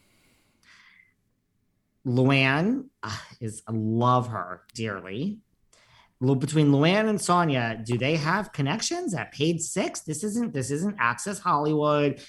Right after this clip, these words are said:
This isn't T M Z. Do they have connections at Page Six? Um, yeah, this is New York City. So could a team put this out via Page Six?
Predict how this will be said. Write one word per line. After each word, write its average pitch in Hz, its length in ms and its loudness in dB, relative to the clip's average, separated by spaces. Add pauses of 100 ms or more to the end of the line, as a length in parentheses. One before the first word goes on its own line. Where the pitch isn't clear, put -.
(120)
This 131 180 0
isn't 147 340 0
T 156 220 0
M 139 160 2
Z. 127 220 -2
Do 123 140 0
they 151 200 4
have 165 280 0
connections 143 520 -4
at 101 180 -8
Page 127 280 -4
Six? 175 360 -6 (360)
Um, 139 540 4
yeah, 139 840 -2 (220)
this 127 220 -6
is 139 120 -4
New 147 80 0
York 143 240 -2
City. 127 540 -4 (220)
So 143 520 6
could 175 480 4
a 147 200 -2
team 156 840 0
put 160 240 4
this 170 180 4
out 123 400 4
via 123 220 2
Page 123 360 2
Six? - 680 -2